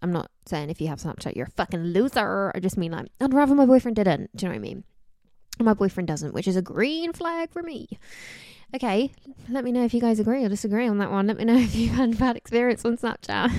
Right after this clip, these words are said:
<laughs> Okay. Okay, next one is boyfriend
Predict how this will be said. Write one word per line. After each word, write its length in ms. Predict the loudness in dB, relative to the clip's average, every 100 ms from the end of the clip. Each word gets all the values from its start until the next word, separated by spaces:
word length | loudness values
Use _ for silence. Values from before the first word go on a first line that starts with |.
| -4
<laughs> 0 |
Okay. 360 | -8 -10 -12 -12 _ _ -6 -6 -6 -12 -12 -14 -12 -6
Okay, 200 | -2 -2
next 280 | -2 -4
one 180 | -6 -6
is 180 | -6 -8
boyfriend 760 | -6 -4 -4 -2 -2 -2 -6